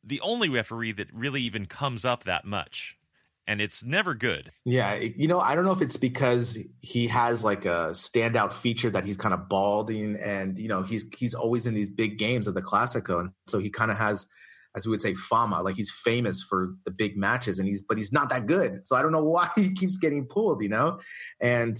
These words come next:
Speaker 2: again, in this match, the way he distributed the yellow cards, you know, you're telling me that Ramos didn't have more than three fouls that should have been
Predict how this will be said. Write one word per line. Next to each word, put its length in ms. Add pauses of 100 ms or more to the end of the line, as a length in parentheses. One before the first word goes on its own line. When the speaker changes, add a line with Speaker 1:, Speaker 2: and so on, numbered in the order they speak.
Speaker 2:
again, 460
in 100
this 160
match, 320
the 80
way 480 (400)
he 200
distributed 420
the 120
yellow 220
cards, 580
you 80
know, 320 (720)
you're 120
telling 280
me 120
that 200
Ramos 480
didn't 240
have 380
more 260
than 140
three 240
fouls 360
that 100
should 140
have 80
been 380